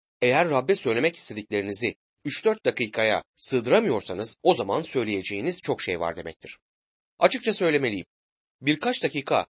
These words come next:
içerisine sığdırılan kısa dualar belki her ayrıntıya girmese de can sıkıcı, uzun uzadıya söylenen dualara kıyasla en etkili olan dualardır.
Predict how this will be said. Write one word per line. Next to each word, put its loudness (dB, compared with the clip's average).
içerisine -2
sığdırılan 0
kısa 2
dualar 0
belki -2
her 2
ayrıntıya 4
girmese -2
de 2
can 0
sıkıcı, -4
uzun -2
uzadıya 2
söylenen 2
dualara 2
kıyasla 2
en 4
etkili -2
olan 4
dualardır. -4